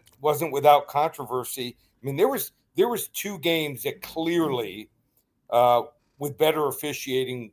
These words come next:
would have gone the other way, and I'm talking about, uh, the Washington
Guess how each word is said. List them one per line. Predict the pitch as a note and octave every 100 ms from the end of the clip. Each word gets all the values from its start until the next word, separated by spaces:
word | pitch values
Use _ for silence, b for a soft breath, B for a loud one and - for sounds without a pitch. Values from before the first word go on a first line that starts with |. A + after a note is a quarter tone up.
| _
would | B2+ B2
have |
gone | A#2 B2+ A#2
the | A#2
other | A#2+ A2+
way, | A2+ A#2
and | A2
I'm | G#2+
talking | G2+ B2+ B2+ A#2+
about, | A2 A2 A2 - _ _ _ _
uh, | A2 A#2 A2+ G#2+ -
the |
Washington | B2 A#2+ D3 C3+ D3+ C3 - C3+ B2+